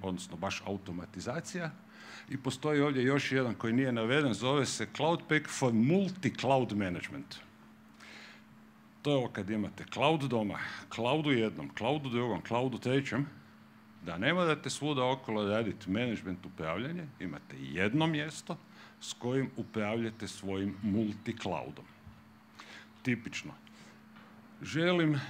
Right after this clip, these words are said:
ta svoja dva dokera da stalno rade s mojom web aplikacijom. Jedan je kod mene, jedan je u cloudu. Znači, koji god da padne, onaj drugi će radit, vrtit i tako dalje. Automatski sam riješio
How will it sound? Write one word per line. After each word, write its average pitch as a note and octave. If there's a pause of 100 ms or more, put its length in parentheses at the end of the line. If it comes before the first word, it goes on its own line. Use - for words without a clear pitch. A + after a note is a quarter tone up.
(300)
ta A#2
svoja G#2+
dva A2+
dokera G2+
da G2
stalno G#2+
rade A#2+
s -
mojom A2
web G#2
aplikacijom. E2 (640)
Jedan G2
je D#2
kod C#2+
mene, A#2 (320)
jedan D#2
je E3
u F#3
cloudu. D2+ (680)
Znači, G2+
koji G#2
god A#2+
da G#2
padne, G2+
onaj F#2+
drugi F#2
će F2+
radit, F#2
vrtit E2+
i F2
tako F2
dalje. D2+
Automatski A#2+
sam A2
riješio A2+